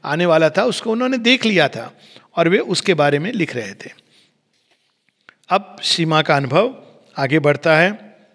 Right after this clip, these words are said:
तो वो बताती हैं कि मैंने जब प्लेग्राउंड में कहा था कि "Superman will probably be first being of power so as to be able to defend himself, that's it, it's that experience।" तो वही चीज़ चरितार्थ होती है।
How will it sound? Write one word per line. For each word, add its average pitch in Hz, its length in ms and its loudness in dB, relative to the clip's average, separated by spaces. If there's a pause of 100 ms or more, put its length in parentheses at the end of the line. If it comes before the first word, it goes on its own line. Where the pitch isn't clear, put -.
(340)
तो 147 80 -2
वो 139 120 0
बताती 135 460 0
हैं 196 120 2
कि 190 120 -6
मैंने 151 280 0
जब 143 320 -2
प्लेग्राउंड 147 460 2
में 143 100 -4
कहा 139 220 0
था 175 160 0
कि 170 140 -4
"Superman 147 560 -2
will 147 160 0 (120)
probably 143 380 -2
be 143 200 -4 (460)
first 202 220 0
being 165 320 -4
of 156 140 -2 (160)
power 139 320 4 (560)
so - 140 -8
as 160 220 2
to 175 120 -6
be 156 220 0
able 175 240 0
to 196 40 -6
defend 180 380 0
himself, - 640 -8 (600)
that's 170 460 2
it, - 220 0 (140)
it's - 220 -4
that 135 240 0
experience।" 117 580 -8
तो 165 100 -6
वही 156 220 4
चीज़ 160 280 -4 (460)
चरितार्थ 135 600 0
होती - 240 -14
है। - 320 -14